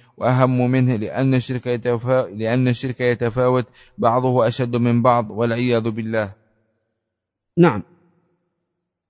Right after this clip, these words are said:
Speaker 2: هذه، هذا بيان لحال من يرى بأن الكبائر أعظم من الشرك،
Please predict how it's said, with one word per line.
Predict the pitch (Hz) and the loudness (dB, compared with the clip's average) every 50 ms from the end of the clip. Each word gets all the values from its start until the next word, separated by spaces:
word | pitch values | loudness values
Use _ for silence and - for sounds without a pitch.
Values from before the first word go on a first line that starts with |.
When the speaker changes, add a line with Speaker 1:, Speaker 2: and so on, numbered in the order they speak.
| _ _ _ _ _ _ _ _ _ _ - | _ _ _ _ _ _ _ _ _ _ -2
Speaker 2:
هذه، | 127 120 117 117 123 135 170 180 185 - _ _ _ _ _ _ _ _ _ _ _ _ _ _ _ _ _ _ _ _ _ _ _ _ _ _ _ _ _ _ _ _ _ 156 | 0 2 4 4 6 4 4 4 2 -2 _ _ _ _ _ _ _ _ _ _ _ _ _ _ _ _ _ _ _ _ _ _ _ _ _ _ _ _ _ _ _ _ _ -2
هذا | 160 165 143 135 131 | 0 2 2 4 4
بيان | 127 120 147 165 185 165 135 151 156 160 - - _ _ _ _ _ _ _ _ _ _ _ _ _ _ _ _ _ _ _ _ _ _ _ _ _ _ _ _ _ _ _ _ _ _ _ _ _ _ _ _ _ _ _ _ _ _ _ _ _ _ _ _ | 4 6 6 6 6 6 6 4 4 2 -2 -6 _ _ _ _ _ _ _ _ _ _ _ _ _ _ _ _ _ _ _ _ _ _ _ _ _ _ _ _ _ _ _ _ _ _ _ _ _ _ _ _ _ _ _ _ _ _ _ _ _ _ _ _
لحال | 131 131 131 - 160 185 170 147 139 135 | -8 -8 -6 -2 0 2 2 4 4 2
من | 127 127 127 123 123 - - _ _ _ _ _ _ _ _ _ _ | 2 2 2 0 0 -2 -6 _ _ _ _ _ _ _ _ _ _
يرى | 180 170 170 160 139 131 127 | 0 2 2 4 2 0 0
بأن | 113 120 113 76 127 120 117 | -2 -2 -4 -2 -2 -2 -2
الكبائر | 113 107 - - 131 120 160 160 143 - 123 131 165 165 - _ _ _ _ _ _ _ _ _ _ _ _ _ _ _ _ _ _ _ _ _ _ _ _ _ _ _ _ _ _ _ _ _ _ _ _ _ _ _ _ _ _ _ _ _ _ _ _ _ _ _ _ _ _ _ _ _ _ _ _ _ _ _ _ _ _ _ _ _ _ _ _ _ _ _ _ _ _ _ _ _ _ _ _ - | -2 -4 -4 -4 -2 0 0 0 2 2 0 0 -2 -4 -8 _ _ _ _ _ _ _ _ _ _ _ _ _ _ _ _ _ _ _ _ _ _ _ _ _ _ _ _ _ _ _ _ _ _ _ _ _ _ _ _ _ _ _ _ _ _ _ _ _ _ _ _ _ _ _ _ _ _ _ _ _ _ _ _ _ _ _ _ _ _ _ _ _ _ _ _ _ _ _ _ _ _ _ _ -6
أعظم | 165 151 156 143 139 131 | -4 -2 0 0 2 4
من | 131 131 131 | 4 4 4
الشرك، | 127 117 - - 143 127 127 - | 2 0 -2 -4 -4 -4 -4 -6